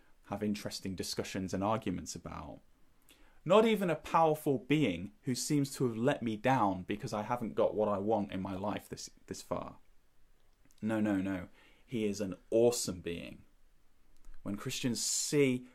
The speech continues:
the cross, they s-, take in God for who he is, an, an amazing, glorious being. And what happens is,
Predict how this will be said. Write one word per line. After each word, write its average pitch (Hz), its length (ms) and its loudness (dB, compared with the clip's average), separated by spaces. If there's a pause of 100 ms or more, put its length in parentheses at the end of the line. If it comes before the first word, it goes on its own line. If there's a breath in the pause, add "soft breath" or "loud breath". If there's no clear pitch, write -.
(120)
the 95 80 -6
cross, - 680 -4 (380 soft breath)
they 110 140 0
s-, 107 200 -12 (680)
take 147 380 0
in 117 160 -2
God 107 200 0
for - 120 -8
who 120 200 0
he 110 200 2
is, 90 320 -4 (260 loud breath)
an, - 220 -6
an 113 80 -2
amazing, 123 840 4 (260 soft breath)
glorious 113 800 2 (280 soft breath)
being. 104 280 0
And 104 120 -2
what 151 240 0
happens 117 400 2
is, 104 300 0